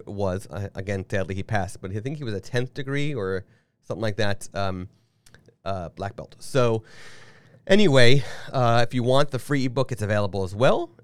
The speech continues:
Uh, it's called When Photography and Karate Merge. It's a variety of photographs from, uh, over the years, uh, and also m-, some, some of my words and some of his words together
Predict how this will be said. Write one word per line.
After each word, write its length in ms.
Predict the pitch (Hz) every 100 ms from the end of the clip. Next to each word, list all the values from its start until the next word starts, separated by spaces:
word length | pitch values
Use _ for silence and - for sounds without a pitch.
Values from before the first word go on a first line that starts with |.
| -
Uh, 320 | 104 98 101
it's 100 | -
called 340 | - 120 110 107
When 140 | 107
Photography 560 | 104 110 113 104 107 101
and 80 | 95
Karate 320 | 107 98 98
Merge. 380 | 113 180 196 120
It's 160 | 117
a 80 | 101
variety 460 | 98 113 110 110 104
of 200 | 101 -
photographs 500 | 135 123 120 117 -
from, 640 | - 113 110 107 104 104 _ _ _ _
uh, 160 | 98 98
over 180 | 113 104
the 120 | 101
years, 480 | 131 151 151 139 - - _ _ -
uh, 200 | 104 104 -
and 260 | 117 113
also 840 | - 127 160 - 139 139 131 127 117 _ _ -
m-, 140 | 107 113
some, 380 | 127 113 - -
some 180 | - 127
of 140 | 110 107
my 220 | 123 123
words 320 | 127 123 113
and 80 | 104
some 160 | 101
of 80 | 92
his 240 | 120 120 104
words 340 | 101 98 - -
together 580 | - 98 139 120 104 101